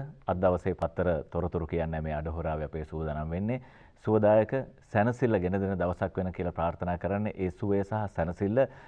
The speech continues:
මේ වර්තමානයේ අත්‍යවශ්‍යම කාරණාව බවට පත් වී තිබෙන නිසා අද මාර්තු මාසේ විසි එක, මාර්තු විසි එක් කිව්වහම ජාත්‍යන්තර වශයෙන් විශේෂ අවධානය ලක් වන කාරණාව බවට පත් වී තිබෙනවා.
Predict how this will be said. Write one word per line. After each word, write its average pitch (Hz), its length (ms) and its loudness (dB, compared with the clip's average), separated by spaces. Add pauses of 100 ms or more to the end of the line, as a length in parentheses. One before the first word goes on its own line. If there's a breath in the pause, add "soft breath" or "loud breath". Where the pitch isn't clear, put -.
මේ 101 140 2
වර්තමානයේ 98 540 4
අත්‍යවශ්‍යම 110 720 2
කාරණාව 90 480 0
බවට 85 200 -2
පත් - 200 -6
වී 85 100 -2
තිබෙන 85 280 -2
නිසා 120 280 2 (300 loud breath)
අද 107 220 2
මාර්තු 98 320 4
මාසේ 95 260 0
විසි 87 280 0
එක, 98 140 0 (360 loud breath)
මාර්තු 107 300 6
විසි 98 220 0
එක් 101 140 2
කිව්වහම 107 400 2
ජාත්‍යන්තර 95 560 2
වශයෙන් 104 320 -2
විශේෂ 90 300 -4
අවධානය 101 420 0
ලක් 92 200 -2
වන 92 140 -4
කාරණාව 85 440 -2
බවට 82 220 -4
පත් 87 180 -4
වී 87 80 -4
තිබෙනවා. 104 360 0